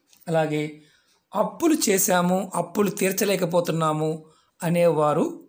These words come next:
అప్పులు తీర్చడానికి, అంటే అప్పుల నుంచి బయటపడడానికి మార్గాలు తెలుస్తాయి.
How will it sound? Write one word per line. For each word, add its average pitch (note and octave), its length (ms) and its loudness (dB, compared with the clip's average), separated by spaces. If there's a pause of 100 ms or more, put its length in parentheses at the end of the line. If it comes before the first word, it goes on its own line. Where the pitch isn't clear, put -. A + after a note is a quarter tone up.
(100)
అప్పులు A#3+ 440 2
తీర్చడానికి, F3 920 0
అంటే D#3+ 300 0 (480)
అప్పుల A#3+ 380 2
నుంచి A#3 360 4
బయటపడడానికి F3+ 1200 0
మార్గాలు D#3 520 0
తెలుస్తాయి. C#3+ 440 -4